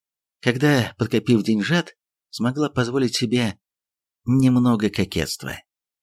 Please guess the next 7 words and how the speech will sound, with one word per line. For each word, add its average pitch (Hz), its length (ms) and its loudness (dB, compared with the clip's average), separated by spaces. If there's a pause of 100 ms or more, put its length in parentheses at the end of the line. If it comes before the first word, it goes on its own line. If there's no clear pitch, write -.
(420)
Вот 127 380 -2
тогда-то 156 540 -2
Смит 113 360 -6
Сэмпсон 170 600 -6
и 143 160 -4
заметил 117 540 -2
ее. 98 420 2